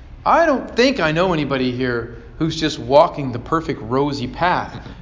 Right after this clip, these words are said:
with no hurdles, no challenges, no obstacles. I just don't know many people like that at all. "In this world," said Jesus, "you will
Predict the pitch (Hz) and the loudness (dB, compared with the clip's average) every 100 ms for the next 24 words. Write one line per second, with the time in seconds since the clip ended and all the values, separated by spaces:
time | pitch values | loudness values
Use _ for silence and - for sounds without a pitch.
0 | - - 123 123 127 190 220 156 127 117 | -14 -8 -6 -4 2 4 4 0 -2 -4
1 | 131 - - - - 120 208 214 156 123 | -6 -10 -16 -16 -6 0 2 2 -2 -4
2 | 117 117 131 - - - 151 202 160 139 | -4 -8 -10 -12 -16 -4 4 6 6 4
3 | - - - 113 165 208 175 139 143 139 | 0 -8 -8 -4 -2 -2 -4 -2 -4 -4
4 | 131 - 131 120 117 117 113 110 131 143 | -4 -6 -8 -6 -6 -6 -8 -4 -2 0
5 | 202 110 - 170 185 190 156 196 208 165 | 0 -2 -4 -2 2 0 2 4 4 4
6 | 175 170 - - - - - - 151 151 | 0 -6 -12 -16 -18 -12 -4 2 2 0
7 | - - - - 139 139 131 139 - - | -8 -14 -14 -6 -4 -2 -2 -6 -8 -6
8 | 160 165 143 147 - - 127 143 175 143 | -2 0 0 -4 -6 -10 -4 0 2 2
9 | 139 156 - | 0 -2 -8